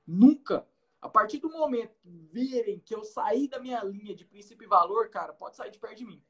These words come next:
porque eu já me perdi. Mas isso vai ser, cara, isso é impossível acontecer, porque eu tô sempre pisando neles. Então,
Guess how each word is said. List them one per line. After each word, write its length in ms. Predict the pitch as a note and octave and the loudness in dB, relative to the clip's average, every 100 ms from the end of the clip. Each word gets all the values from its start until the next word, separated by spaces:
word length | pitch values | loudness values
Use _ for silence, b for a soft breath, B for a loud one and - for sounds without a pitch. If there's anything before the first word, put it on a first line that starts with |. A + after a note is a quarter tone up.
| _ _ _ _ | _ _ _ _
porque 180 | E3+ G3 | -12 -8
eu 160 | G3 | -6
já 140 | G3 G#3 | -6 -10
me 100 | G#3 | -12
perdi. 480 | A#3+ A#3+ D3+ C#3+ - _ _ - | -14 -16 -14 -16 -18 _ _ -6
Mas 220 | E3 E3 | -4 -4
isso 100 | - | -10
vai 120 | G#3+ | -10
ser, 360 | A3 G#3 G3+ D3 - | -2 2 2 2 -4
cara, 260 | G#3+ E3+ D#3+ | -4 -2 -2
isso 120 | F3+ | -4
é 40 | G3 | -12
impossível 500 | G#3+ A3+ - G#3+ G#3+ | -14 -16 -14 -12 -12
acontecer, 600 | G#3+ G3+ A#3 - D#3+ C3 _ _ _ - | -12 -10 -10 -8 -10 -10 _ _ _ -10
porque 240 | D#3+ - | -8 -4
eu 120 | F#3+ | -6
tô 200 | G3 - | -6 -14
sempre 440 | A3 - B3+ C#4 C#4 | -16 -6 -4 -4 -10
pisando 460 | - B3+ G#3 A#3 G#3+ | -10 -4 -2 0 2
neles. 320 | D#3+ C#3 - _ _ | 2 0 -12 _ _
Então, 220 | - B3+ | -4 -2